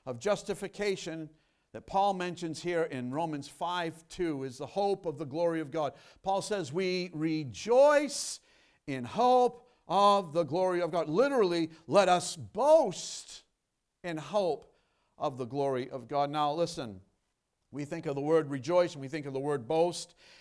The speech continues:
In the Greek, they mean the same thing, but it's probably not what we think it means whatsoever. A few weeks ago, we talked about coming boldly into the presence of God, being assured of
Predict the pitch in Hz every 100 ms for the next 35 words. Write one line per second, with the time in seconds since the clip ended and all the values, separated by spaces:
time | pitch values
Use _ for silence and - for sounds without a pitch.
0 | - - 147 147 120 151 220 196 - 151
1 | 151 160 147 135 180 151 127 139 143 117
2 | 110 - _ _ _ _ 147 151 151 -
3 | 196 175 160 160 156 156 151 143 156 185
4 | 165 127 104 107 104 110 101 _ - -
5 | _ _ 123 139 - - 127 123 131 107
6 | 95 _ - 135 196 170 175 175 175 160
7 | 160 160 160 160 151 - 147 156 147 -
8 | _ _ - 170 156 135 170 185 170 160
9 | 156 156 151 - 165 151 151 156 131 165
10 | 170 135 117 143 160 151 127 - 196 180
11 | 139 123